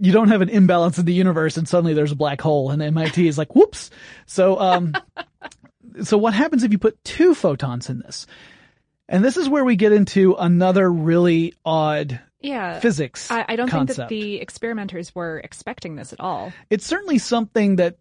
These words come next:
Speaker 1: that had been theorized before, but never directly observed. And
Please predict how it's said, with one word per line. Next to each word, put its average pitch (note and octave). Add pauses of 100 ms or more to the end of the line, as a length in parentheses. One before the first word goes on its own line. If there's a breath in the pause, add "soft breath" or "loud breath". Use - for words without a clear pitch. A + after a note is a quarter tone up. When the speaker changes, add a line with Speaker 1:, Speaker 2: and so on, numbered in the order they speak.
(100)
Speaker 1:
that E3+
had E3+
been D3+
theorized F#3+
before, A3
but F#3+
never G3
directly D#3+
observed. C#3+
And F3